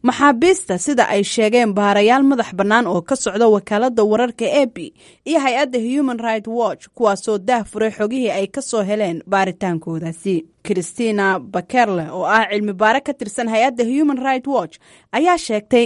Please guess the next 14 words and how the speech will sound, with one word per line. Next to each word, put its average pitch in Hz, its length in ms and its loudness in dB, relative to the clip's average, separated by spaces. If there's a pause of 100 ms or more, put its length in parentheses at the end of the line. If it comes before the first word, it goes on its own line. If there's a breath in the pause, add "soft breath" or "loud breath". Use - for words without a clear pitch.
in 233 200 2
dalka 262 300 2
isku 208 240 -4
tagga 262 320 -4
Imaaraadka 226 640 -2
Carabta 226 420 -2 (300 soft breath)
iyo 233 240 4
saaxiibadooda 247 800 0
Yemen 226 320 -2
ay 190 120 -4
maxaabiista 208 680 -2
looga 220 320 4
shakiyo 254 400 0
argagixisanimada 202 1120 -2